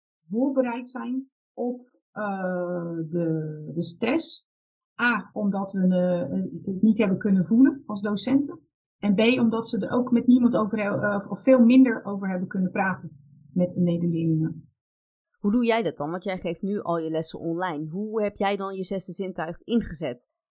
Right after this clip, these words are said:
Speaker 2: Want er zit nu nog een deel van de leerlingen, ondanks dat de coronamaatregelen niet meer van toepassing zijn, eh, eh, thuis, omdat ze, eh, wel ziek zijn bijvoorbeeld of niet naar school kunnen om een andere reden.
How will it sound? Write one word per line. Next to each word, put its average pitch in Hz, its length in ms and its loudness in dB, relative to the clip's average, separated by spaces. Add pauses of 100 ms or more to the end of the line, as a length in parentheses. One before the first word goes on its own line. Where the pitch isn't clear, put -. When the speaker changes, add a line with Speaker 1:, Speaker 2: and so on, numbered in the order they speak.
Speaker 2:
Want 175 140 -8
er 170 80 -10
zit 196 160 -4
nu 233 160 0
nog 196 140 -4
een 180 140 -6
deel 208 240 0
van 185 120 -8
de 175 80 -4
leerlingen, 170 420 -6
ondanks 170 320 -8
dat 170 120 -12
de - 60 -18
coronamaatregelen 160 1040 -6
niet 165 120 -4
meer 160 120 -4
van 160 100 -14
toepassing 160 480 -10
zijn, 160 340 -10 (380)
eh, 196 320 -4
eh, 196 120 -8
thuis, 190 380 -2
omdat 180 320 -6
ze, 170 380 -6
eh, 156 400 -6
wel 185 260 0
ziek 202 220 -6
zijn 160 200 -6
bijvoorbeeld 160 480 -8
of 156 140 -12
niet 175 160 -10
naar 165 100 -6
school 165 240 -10
kunnen 190 300 -4
om 147 140 -8
een 160 60 -8
andere 185 300 -6
reden. 135 400 -10